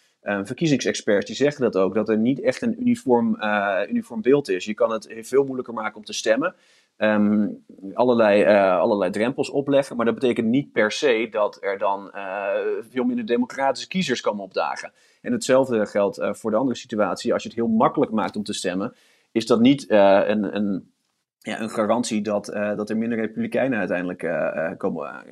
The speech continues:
komen stemmen. Daar is een voorbeeld van en een interessant voorbeeld, eh, eh, denk ik zo. Want, ehm, Joe Bidens thuisstaat, Delaware, ehm, ja, dat is een staat met een van de strengste regels, eh, in het hele land. Eh,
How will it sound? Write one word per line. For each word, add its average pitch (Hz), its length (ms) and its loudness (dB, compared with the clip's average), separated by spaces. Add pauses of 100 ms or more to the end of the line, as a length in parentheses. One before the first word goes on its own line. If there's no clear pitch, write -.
komen 90 240 -4
stemmen. - 400 -6
Daar 113 280 0
is 123 100 -2
een 120 80 -4
voorbeeld 127 400 0
van 147 260 0
en 110 420 -4
een 107 60 -8
interessant 117 440 -4
voorbeeld, 127 380 -6
eh, 117 440 -2
eh, 110 220 -8 (100)
denk 127 220 -2
ik 123 120 -8
zo. 120 320 -4
Want, 107 300 -18
ehm, 98 280 -6 (380)
Joe 127 280 0
Bidens 123 440 0
thuisstaat, 101 580 -6
Delaware, 98 560 -4 (360)
ehm, 95 360 -6
ja, 98 340 -2 (160)
dat 127 220 0
is 120 100 -4
een 110 60 -8
staat 98 280 -4
met 98 120 -6
een 110 120 -4
van 107 100 -6
de 107 60 -6
strengste 127 600 -6
regels, 101 560 -6
eh, 101 280 -2
in 113 80 -6
het 107 100 -8
hele 113 160 -2
land. 117 340 0
Eh, 92 220 -4